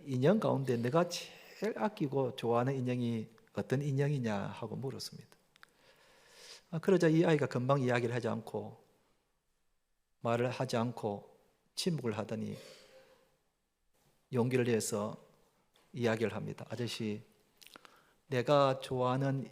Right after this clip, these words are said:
인형을 제가 보여드릴 테니까 절대로 웃으면 안 됩니다. 약속할 수 있겠어요?" 그랬습니다. "글쎄요, 인형, 무슨 인형을 보여준다기에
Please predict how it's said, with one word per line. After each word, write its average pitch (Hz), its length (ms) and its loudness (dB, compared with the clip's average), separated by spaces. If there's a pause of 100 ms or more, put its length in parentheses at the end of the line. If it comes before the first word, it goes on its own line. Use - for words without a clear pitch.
인형을 123 800 0 (640)
제가 107 240 -8
보여드릴 117 560 2
테니까 104 460 -6
절대로 113 500 -4
웃으면 123 440 -2
안 101 140 -4
됩니다. 104 720 -6 (800)
약속할 113 480 -4
수 - 240 -8
있겠어요?" 101 600 -4
그랬습니다. - 440 -12 (800)
"글쎄요, 131 300 0
인형, 143 300 2
무슨 131 240 2
인형을 202 280 6
보여준다기에 127 800 2